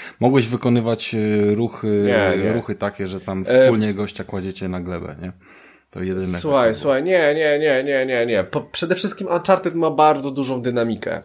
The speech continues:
Speaker 2: Tam się dużo, szybko, dużo w-, dzieje, milion wybuchów i tak dalej. Way Out nie ma takiej dynamiki. Tam jest wszystko spokojniej, tak,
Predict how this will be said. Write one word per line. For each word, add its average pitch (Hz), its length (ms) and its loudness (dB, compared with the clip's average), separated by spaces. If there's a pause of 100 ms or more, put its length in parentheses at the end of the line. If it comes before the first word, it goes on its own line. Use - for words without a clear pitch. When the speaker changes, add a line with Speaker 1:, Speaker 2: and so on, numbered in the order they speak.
(180)
Speaker 2:
Tam 120 240 2
się 120 140 -6
dużo, 107 460 2
szybko, 117 460 -2
dużo 110 560 2
w-, - 460 -16
dzieje, 131 400 4
milion 117 280 -2
wybuchów 104 400 -4
i 101 40 -16
tak 92 160 -6
dalej. 87 400 -4
Way 127 280 2
Out 117 240 2
nie 117 120 -2
ma 107 120 0
takiej 92 240 -10
dynamiki. - 440 -12
Tam 139 220 4
jest 127 140 -2
wszystko 107 300 -8
spokojniej, 123 880 -2 (340)
tak, 95 360 -2